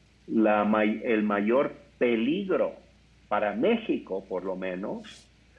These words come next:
de esta visita, de que potencialmente se está queriendo convencer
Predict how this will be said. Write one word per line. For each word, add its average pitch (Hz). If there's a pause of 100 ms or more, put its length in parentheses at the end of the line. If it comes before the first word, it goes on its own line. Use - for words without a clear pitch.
(120)
de 117
esta -
visita, 98 (280)
de 101
que 98
potencialmente 143
se -
está -
queriendo 113
convencer 98